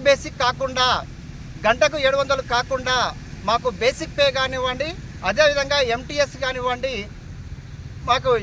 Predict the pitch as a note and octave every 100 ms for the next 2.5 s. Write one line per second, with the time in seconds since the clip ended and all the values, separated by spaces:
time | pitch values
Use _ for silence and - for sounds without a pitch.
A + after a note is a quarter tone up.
0 | A3 C4+ C#4 C#4 C4 B3+ D4 A3+ A#3 -
1 | A#3+ A#3+ A#3+ C4 B3+ B3+ C4 G#3 G#3+ -
2 | - A#3 B3 A#3+